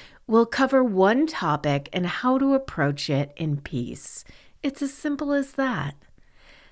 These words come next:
Some episodes will contain strategies that I've developed to bring my life back to peace. Some will contain affirmations or relaxations. And some will contain interviews with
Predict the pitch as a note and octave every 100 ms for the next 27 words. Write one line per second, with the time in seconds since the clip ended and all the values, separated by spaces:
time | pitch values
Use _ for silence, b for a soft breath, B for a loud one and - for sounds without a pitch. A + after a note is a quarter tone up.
0 | b b - - F#3 F3+ - F#3+ G3+ -
1 | G#3 A#3 - A3+ - F3 F#3 D#3 C#3 -
2 | - D#3 D#3+ F3+ F#3+ G3+ F#3+ F3 D3+ -
3 | - A#3 C#4+ D4+ - D#3+ D3 C#3+ C#3+ C#3+
4 | F#3 F3 E3 E3 E3 F3+ G3+ B3+ C#4 E3+
5 | C3 - _ D#3+ D#3+ A#2+ - F3+ F#3+ D#3+
6 | E3 A3 - - B B B B - -
7 | F3+ F3 E3+ G3 F3 F#3+ D#3+ - F3 D#3+
8 | E3 D#3 D#3+ G#3 - G#3+ G3+ G#3 G#3+ G#3
9 | - D#3 C#3 C#3+ C#3 B2+ B2+ - F3+ F3+
10 | G#3+ - A3+ A3 A3+ A3+ - B B B
11 | B B - C4+ - F4 F4 G#4 G4+ A3
12 | F#3 E3+ E3 - F#3 F#3 F3+ F3+ F#3+ F#3+
13 | G3+